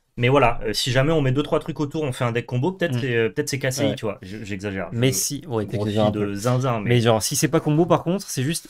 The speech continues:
Speaker 2: ah bah c'est flavor, mais je vais la mettre dans mon classeur. Mais l'avantage, c'est que c'est Seigneur des Anneaux, donc on est content de
Speaker 1: En
Speaker 2: le
Speaker 1: fait,
Speaker 2: mettre dans le classeur.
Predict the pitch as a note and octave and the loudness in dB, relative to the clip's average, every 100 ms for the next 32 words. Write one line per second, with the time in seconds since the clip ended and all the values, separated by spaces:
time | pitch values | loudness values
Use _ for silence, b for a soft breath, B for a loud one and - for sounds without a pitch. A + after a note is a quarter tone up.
0 | - E3 C#3 - C#3+ D3 D3+ G#3 C#3+ A2 | -2 2 2 0 0 2 2 0 0 0
1 | B2 C3+ D#3 D3 C#3+ C3 B2 - _ _ | 2 2 0 0 -2 -2 -6 -8 _ _
2 | _ D3+ G#3+ C#3+ B2+ G3+ A#3 - C3 - | _ 2 4 4 2 0 -2 -4 -4 -4
3 | - F3 F3+ G#3 E3+ A2+ C#3+ C#3 G3 A#3+ | -2 0 0 0 -2 -2 -2 -2 -6 -2
4 | F#3+ C3+ B2+ - B2 B2 - | 2 4 2 0 -2 -2 -6